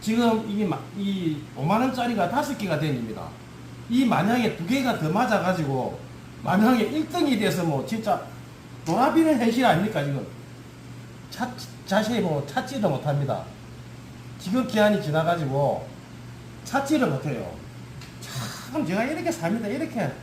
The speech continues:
날씨도 더운데, 여러분, 예, 항-, 항상 행복과 웃음을 주기 위해서 노력하겠습니다. 이게 뭡니까, 이거? 이게 도대체 뭡니까, 이게, 이게?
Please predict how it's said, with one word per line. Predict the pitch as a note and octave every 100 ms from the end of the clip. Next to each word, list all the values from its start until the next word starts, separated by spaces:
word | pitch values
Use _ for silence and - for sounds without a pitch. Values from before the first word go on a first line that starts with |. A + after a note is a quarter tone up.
| - - -
날씨도 | E3 G3 G3 E3+
더운데, | G3+ G#3+ D3+ B2 A#2 - - - - -
여러분, | F#3 F#3 D#3 C#3 - -
예, | A#2 G2+ -
항-, | D#3+ D3+ D3+ -
항상 | F#3+ F#3 D#3+ A2 - - - - - -
행복과 | D3+ F3 G#3
웃음을 | F#3 G#3 F#3+ C#3+
주기 | D#3+
위해서 | C3+ B2
노력하겠습니다. | C3+ E3 B2 A#2+ A#2+ A#2 G#2 F#2+
이게 | F#3+
뭡니까, | F3+ B2 E3+ C#4+ G#3+
이거? | B2 B2 A#2 -
이게 | G3 - - -
도대체 | B2 G3+ - G3+
뭡니까, | A#2+ A#2 A#3+ A#3+ A#3
이게, | A#2+ A#2
이게? | A2 B2 A2